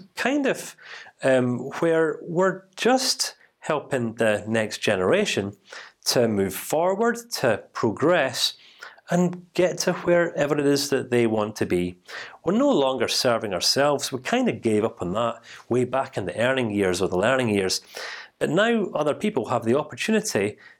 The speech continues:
to just completely benefit from our life's experiences, which I kind of guess for most people would make life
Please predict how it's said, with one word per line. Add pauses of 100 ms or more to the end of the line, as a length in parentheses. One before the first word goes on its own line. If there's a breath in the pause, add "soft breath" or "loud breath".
(160 loud breath)
to
just
completely
benefit
from
our (120)
life's
experiences, (500 loud breath)
which
I
kind
of
guess
for
most
people (340 loud breath)
would
make (120)
life